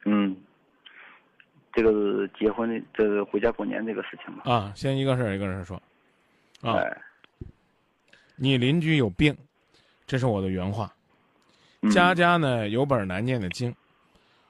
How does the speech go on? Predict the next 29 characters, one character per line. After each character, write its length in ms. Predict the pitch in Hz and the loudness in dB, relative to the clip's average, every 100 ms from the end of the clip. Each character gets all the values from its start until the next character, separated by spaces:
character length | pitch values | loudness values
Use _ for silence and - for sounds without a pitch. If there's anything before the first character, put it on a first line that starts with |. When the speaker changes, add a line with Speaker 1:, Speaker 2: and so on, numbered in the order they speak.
| _ _ | _ _
Speaker 2:
啊， 320 | - 120 92 92 | -4 -2 -2 -4
这 220 | 127 120 | -2 0
个 180 | 113 110 | 0 -2
户 300 | - 254 185 | -2 0 2
户 260 | - 180 | 2 2
呢， 300 | 147 123 113 | 4 0 -2
可 140 | - 110 | -4 -4
能 120 | 127 | -2
过 220 | 202 175 | 0 2
年 200 | 120 113 | 2 2
的 100 | 143 | 0
习 320 | 120 - 143 | -2 -2 -2
俗 220 | 185 135 120 | -2 -2 -2
和 100 | 110 | 0
安 240 | 127 151 | 0 0
排 160 | 123 98 | -2 -4
呢 100 | 101 | -2
都 160 | 147 | 0
会 140 | 147 117 | 0 -2
不 100 | - | -4
同。 240 | - 87 - _ _ _ _ _ _ | -6 -10 -10 _ _ _ _ _ _
像 280 | - 190 175 | -2 2 4
这 120 | 180 | 4
样 200 | 214 156 | 4 4
的 60 | 127 | 2
Speaker 1:
对。 80 | 117 | 0
Speaker 2:
嚼 240 | 131 147 | 2 2
舌 240 | 165 123 156 | 2 0 0
头， 200 | 147 | 0